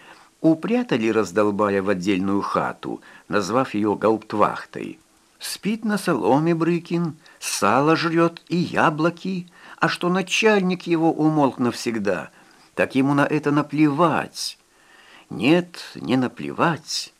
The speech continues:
Подошел вон к гробу, рукавом заутирался. «Эх, товарищ полковник,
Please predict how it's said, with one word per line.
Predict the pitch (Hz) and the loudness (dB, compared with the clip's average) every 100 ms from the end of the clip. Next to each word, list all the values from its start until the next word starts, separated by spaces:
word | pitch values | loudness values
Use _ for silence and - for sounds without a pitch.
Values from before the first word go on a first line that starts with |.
| _ _ - | _ _ -8
Подошел | 76 80 78 - 175 160 | -6 -4 -4 2 2 2
вон | 98 135 117 | 0 0 0
к | 107 | -2
гробу, | 92 - 131 147 131 101 - _ - - - | -4 -2 0 0 -4 -10 -10 _ -20 -14 -6
рукавом | 139 143 123 160 160 | -4 0 0 2 0
заутирался. | 143 156 139 139 117 139 123 - - 50 - - _ _ _ _ _ | 0 -2 -2 -2 0 -2 -6 -8 -8 -8 -8 -14 _ _ _ _ _
«Эх, | 190 208 185 151 - - - | 4 6 6 4 -4 -14 -6
товарищ | - 170 165 175 160 156 - | -2 0 2 0 0 0 0
полковник, | - 156 - 123 147 139 131 120 131 - - - | 0 -2 0 2 2 2 0 0 0 -2 -12 -18